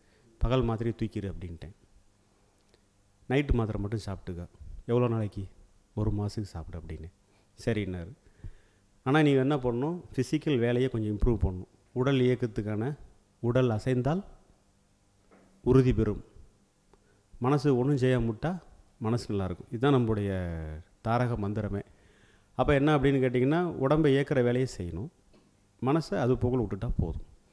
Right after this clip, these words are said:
அப்புறம் அந்த தம்பி வந்து உடல் ஒரு ஃபிசிக்கலா ஒரு exercise பண்றதும், காத்தால jogging இந்த மாதிரி போயிட்டு வராங்க.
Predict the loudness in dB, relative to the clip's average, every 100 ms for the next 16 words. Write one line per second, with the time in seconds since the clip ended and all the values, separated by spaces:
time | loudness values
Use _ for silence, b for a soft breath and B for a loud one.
0 | b b b b b 2 4 6 4 2
1 | 2 4 4 4 4 4 4 2 2 2
2 | 0 -2 -4 -2 -4 -2 2 4 4 2
3 | 0 -2 -2 0 0 0 0 0 2 2
4 | 2 0 2 0 0 0 0 0 0 0
5 | 0 0 -2 -2 -2 -6